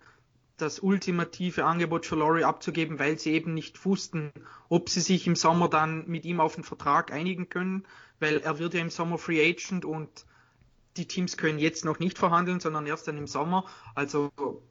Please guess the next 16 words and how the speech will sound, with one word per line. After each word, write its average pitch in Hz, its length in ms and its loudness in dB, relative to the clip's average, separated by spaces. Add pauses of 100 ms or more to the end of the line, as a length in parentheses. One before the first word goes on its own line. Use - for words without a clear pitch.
hätte 165 340 0
es 151 140 2
auch 160 500 2
im 175 120 0
schlimmsten 170 400 0
Fall 143 220 6
einfach 143 280 -2
ein, 143 360 -8
ein 120 80 -12
Rental 160 420 2
für 160 140 -6
ein 151 120 -6
halbes 143 320 -2
Jahr 139 220 2
sein 185 300 -4
können. 190 280 -2